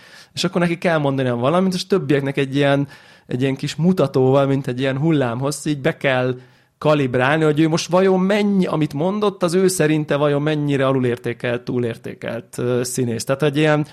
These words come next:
rá kell hangolódni a másiknak, hogy ő vajon mire gondolhatott, amikor az alulértékelt, túlértékelt színész párba azt mondja, hogy Leonardo DiCaprio.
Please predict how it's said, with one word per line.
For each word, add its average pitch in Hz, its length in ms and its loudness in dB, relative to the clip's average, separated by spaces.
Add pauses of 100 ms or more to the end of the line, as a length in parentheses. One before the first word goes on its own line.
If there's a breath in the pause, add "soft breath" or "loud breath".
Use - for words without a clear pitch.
rá 160 200 2
kell 147 140 0
hangolódni 131 680 2
a 127 80 2
másiknak, 139 600 0
hogy 143 120 0
ő 147 100 4
vajon 151 240 4
mire 190 240 2
gondolhatott, 131 640 0
amikor 127 280 -2
az 127 80 0
alulértékelt, 127 680 0
túlértékelt 127 640 0
színész 131 360 -2
párba 135 380 0
azt 135 200 -2
mondja, 120 260 -2
hogy 127 160 0
Leonardo 120 440 2
DiCaprio. 120 640 -2